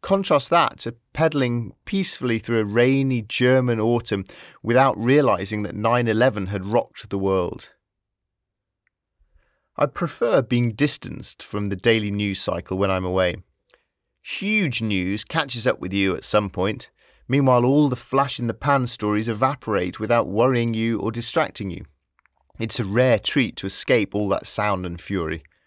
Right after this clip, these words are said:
It's why I put my phone onto airplane mode, even on short micro-adventures, days in the hills or holidays.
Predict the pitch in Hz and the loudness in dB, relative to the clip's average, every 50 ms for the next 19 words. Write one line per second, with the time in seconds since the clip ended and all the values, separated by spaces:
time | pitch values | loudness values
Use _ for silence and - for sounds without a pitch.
0 | _ _ _ _ _ _ _ _ _ _ - 131 123 - 160 185 196 165 131 - | _ _ _ _ _ _ _ _ _ _ -14 -12 -6 0 2 4 4 4 2 2
1 | - _ - 147 - - 107 110 - - - 131 127 127 117 117 113 110 - - | -2 _ -2 -2 -2 0 0 -2 0 2 4 4 4 4 4 0 -2 -2 0 2
2 | 139 160 160 - - 131 110 101 95 95 90 82 80 82 - - - - 131 147 | 2 2 2 2 0 0 0 0 0 -2 -4 -6 -6 -8 -10 -8 -4 0 0 2
3 | 147 131 127 117 113 107 - - - - 151 143 113 - 104 107 107 101 - - | 2 2 0 0 0 -2 -2 -2 2 4 4 4 2 2 0 0 0 0 0 -2
4 | 104 101 92 113 113 92 - - 110 107 101 - - - - - _ - 127 131 | -4 0 0 0 0 0 -2 -4 -4 -4 -6 -8 -12 -16 -20 -18 _ 2 4 4
5 | 135 131 117 120 110 104 101 104 107 107 101 98 98 98 110 82 117 123 117 - | 4 4 2 0 -2 -2 -2 0 0 2 2 2 0 -2 -2 0 2 2 2 0
6 | - 131 123 120 107 90 85 80 - - - - - | 0 0 0 2 0 0 -2 -4 -6 -8 -10 -12 -14